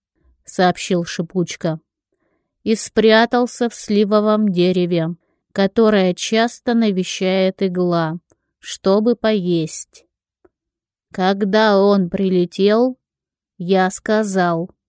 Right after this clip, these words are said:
«Добрый вечер, игла». «Это ты,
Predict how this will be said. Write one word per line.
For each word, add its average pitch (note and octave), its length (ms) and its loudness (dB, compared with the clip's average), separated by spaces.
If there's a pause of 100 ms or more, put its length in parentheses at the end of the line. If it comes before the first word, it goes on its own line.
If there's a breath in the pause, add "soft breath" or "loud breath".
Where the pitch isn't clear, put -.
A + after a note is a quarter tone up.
(640)
«Добрый F#3+ 640 2
вечер, G3 760 0 (140)
игла». F#3 640 0 (1300)
«Это B3+ 340 4
ты, D4 360 2